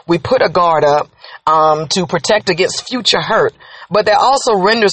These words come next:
us particularly sensitive. In other words, you may walk into a crowd of people talking and laughing, and the conversation may have absolutely nothing to do with you whatsoever. I mean, they're talking about some movie that came out over the weekend or some crazy something that happened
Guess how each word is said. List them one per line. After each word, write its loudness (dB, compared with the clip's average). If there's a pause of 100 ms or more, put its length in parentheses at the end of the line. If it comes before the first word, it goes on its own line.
us 0
particularly -2
sensitive. -4
In 0
other 0
words, 2 (320)
you 0
may 2
walk 2
into 0
a 0
crowd -2
of -2
people -4
talking 0
and 0
laughing, 0 (260)
and 2
the 0
conversation 0
may 0
have 0
absolutely 0
nothing -2
to -6
do 0
with -2
you -2
whatsoever. 2
I 2
mean, 2
they're 2
talking -2
about 0 (460)
some -2
movie 0
that -2
came 2
out 0
over 0
the 2
weekend 0
or 2
some -2
crazy -2
something -2
that 0
happened 0